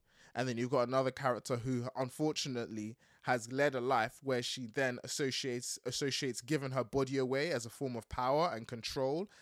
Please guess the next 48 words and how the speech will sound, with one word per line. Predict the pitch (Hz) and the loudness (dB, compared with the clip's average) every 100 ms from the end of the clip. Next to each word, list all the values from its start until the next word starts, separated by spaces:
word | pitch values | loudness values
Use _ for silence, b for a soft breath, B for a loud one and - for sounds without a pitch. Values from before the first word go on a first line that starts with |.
| B 123 | B 2
um, | 123 117 123 | 4 4 2
and | 117 | 0
also, | 131 143 | 0 0
like, | 120 113 - | -2 -4 -4
acceptance. | 90 - 170 - - 185 - - B B | -2 2 2 0 -2 -4 -4 -8 B B
So | B - | B -4
she, | 127 - 151 123 113 110 120 | 0 0 0 -2 -6 -10 -10
y-, | 135 117 | -10 -8
yeah, | 139 117 | -4 -4
sells | - - 156 139 | -2 4 4 4
her | 127 | -2
body | 120 135 123 | -2 -2 -2
for | - 120 | -6 -4
money | 127 131 135 - | 0 0 -2 -6
and | 117 | -12
is | 110 | -10
a, | |
is | 110 | -10
a | 120 110 | -10 -6
school | - - 185 226 | -6 -4 -2 0
child, | - 143 120 80 - - _ - | 2 2 2 0 -10 -14 _ -14
okay? | - 151 135 - b b | -4 2 2 0 b b
And | 131 143 | -2 4
they | 214 | 4
show | - 190 139 | 6 6 8
all | 185 131 | 6 4
of | |
this | 107 98 - - | 0 -6 -8 -6
in | 123 | -6
the | 120 | -4
manga, | 110 95 - - 110 | -4 -6 -10 -8 -6
uh, | |
right, | 107 110 107 | -2 -2 -2
by | 120 98 | -2 -4
the | |
way. | 95 78 - b b | -4 -6 -10 b b
They | 165 | 4
show | 196 143 107 | 6 2 2
all | 156 156 | 6 6
of | 98 | 4
this. | 76 - - b b b b | -4 -10 -14 b b b b
Imagine | 151 165 143 120 | 2 4 4 0
you | 113 | -4
go | 110 165 190 | 2 4 4
to | 226 | 2
school | - 196 156 | -2 0 0
one | 120 101 | 0 -4
day, | 95 135 | -6 -6